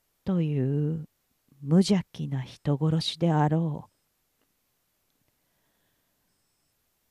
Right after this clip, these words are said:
ただならぬ泣き声を母屋の方に聞きつけると、その母親は洗濯物を投げ捨てて、瀬戸の方から飛び込んできた。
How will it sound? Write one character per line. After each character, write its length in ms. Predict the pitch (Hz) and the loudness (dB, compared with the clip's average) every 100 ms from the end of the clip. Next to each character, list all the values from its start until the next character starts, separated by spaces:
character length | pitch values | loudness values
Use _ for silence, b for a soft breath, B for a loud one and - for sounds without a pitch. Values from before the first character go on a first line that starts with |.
| _ _ _ _ _ _ _ | _ _ _ _ _ _ _
た 120 | 226 | 4
だ 120 | 220 | 6
な 180 | 254 262 | 6 6
ら 120 | 262 | 8
ぬ 100 | 254 | 6
泣 300 | 165 151 - | 4 0 0
き 40 | 175 | 2
声 280 | 180 180 175 | 4 6 6
を 200 | 170 - | 4 2
母 260 | 220 226 208 | 2 6 6
屋 120 | 165 | 4
の 120 | 147 | 0
方 200 | - 170 | -2 -2
に 140 | 131 - - | -2 -6 -16
聞 140 | - | -20
き 120 | - | -20
つ 140 | - - | -20 0
け 120 | 170 | 2
る 100 | 156 | 2
と、 280 | - 139 - _ _ _ _ _ _ | 4 2 2 _ _ _ _ _ _
そ 140 | 240 | 4
の 100 | 233 | 4
母 300 | 247 233 240 | 6 6 8
親 200 | 233 220 | 8 8
は 100 | 220 | 6
洗 220 | 220 262 | 4 2
濯 240 | 262 262 240 | 2 0 0
物 240 | 233 233 | 0 2
を 60 | 226 | 4
投 180 | 214 208 | 4 4
げ 120 | 220 | 0
捨 80 | - | 0
て 140 | 180 | -2
て、 320 | - 147 139 - | 0 0 0 -2
瀬 220 | - 277 | 0 2
戸 100 | 247 | 4
の 100 | 196 | 2
方 160 | 160 147 | 0 0
か 140 | - | 0
ら 80 | 131 | -2
飛 140 | - | 0
び 100 | 165 | 0
込 160 | - 190 | 0 -2
ん 40 | 135 | -4
で 80 | |
き 160 | 135 - | -10 -12
た。 180 | - | -10